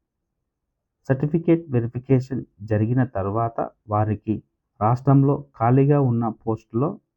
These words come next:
కౌన్సిలింగ్ ద్వారా నియామక పత్రాలను అందజేయనున్నారు. అయితే ఈ నెల ఆఖరు వరకు సర్టిఫికేట్ వెరిఫికేషన్ పూర్తి చేసినప్పటికీ వారికి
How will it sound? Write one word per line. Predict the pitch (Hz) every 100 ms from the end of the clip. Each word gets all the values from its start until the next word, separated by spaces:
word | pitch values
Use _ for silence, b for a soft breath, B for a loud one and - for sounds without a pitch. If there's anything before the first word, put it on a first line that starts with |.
| -
కౌన్సిలింగ్ | 120 123 127 160 165 -
ద్వారా | 104 101 107 - _ -
నియామక | 113 127 139 156 151
పత్రాలను | 151 107 - 110 107 135 196 _ _ _ _ _
అందజేయనున్నారు. | 113 113 120 117 113 113 104 92 90 - _
అయితే | 101 101 147 160 -
ఈ | 127 160
నెల | 165 143 143 143 - _ -
ఆఖరు | 107 110 117 110 110 - _ _ _ _ _
వరకు | 104 101 104 151 208 b b b _
సర్టిఫికేట్ | 120 127 131 143 147 143 -
వెరిఫికేషన్ | 113 110 123 - 127 131 127 - _
పూర్తి | 127 135 - 143
చేసినప్పటికీ | - 107 - 117 - - 107 117 202 214 _ _ _ -
వారికి | 110 110 110